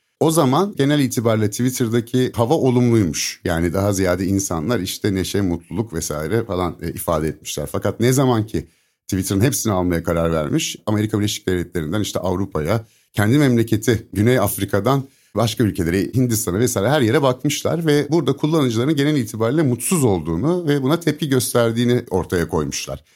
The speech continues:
Yani genel bir memnuniyetsizlik de var en azından bu Twitter'ı alması konusunda.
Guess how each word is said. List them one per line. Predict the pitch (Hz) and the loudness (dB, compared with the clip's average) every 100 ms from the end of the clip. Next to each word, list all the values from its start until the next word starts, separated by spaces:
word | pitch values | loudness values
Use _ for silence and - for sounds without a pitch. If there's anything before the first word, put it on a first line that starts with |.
| _ | _
Yani | 101 95 | -2 2
genel | 127 165 180 | 4 4 4
bir | 151 | 4
memnuniyetsizlik | 139 143 139 131 131 139 160 | 4 4 2 2 0 -4 0
de | 196 | 2
var | 123 | 2
en | 117 | 2
azından | 107 87 92 135 127 | 0 0 -2 0 0
bu | 104 | -2
Twitter'ı | - 104 - 92 123 | -2 -4 -2 -2 -2
alması | - 90 87 76 - | 0 -2 -2 -4 -4
konusunda. | 147 98 82 80 71 60 | -2 -2 -2 -4 -6 -8